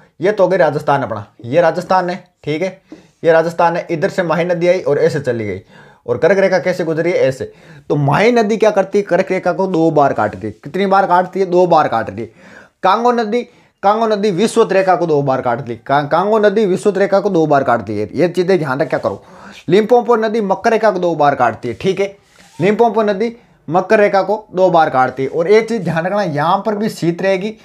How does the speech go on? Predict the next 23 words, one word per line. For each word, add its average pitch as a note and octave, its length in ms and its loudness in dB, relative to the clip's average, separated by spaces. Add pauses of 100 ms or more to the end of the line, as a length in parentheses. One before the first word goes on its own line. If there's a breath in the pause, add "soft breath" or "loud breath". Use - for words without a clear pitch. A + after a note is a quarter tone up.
(280 loud breath)
और D#3 140 0
इसके G#3+ 280 2
आगे G3 300 2 (340 soft breath)
जो D#3 140 2
है G#3 160 4
ये G#3 100 -2
शीतोष्ण G3+ 500 -4
इसके G3 240 -8
उत्तरी F3+ 280 -6
लगा D3 240 4
देना, C3 200 -2
ठीक D#3+ 240 -6
है। A3 160 -2 (360 loud breath)
और D3 140 2
ये F#3+ 400 2
इधर G3+ 200 2
ही A#3+ 60 0
क्या A3 140 4
रहेगी? G3 240 2
शीतोष्ण G3 400 -4
रहेगी, A#2 360 -6
ठीक E3 240 -6
है। G#3 240 -6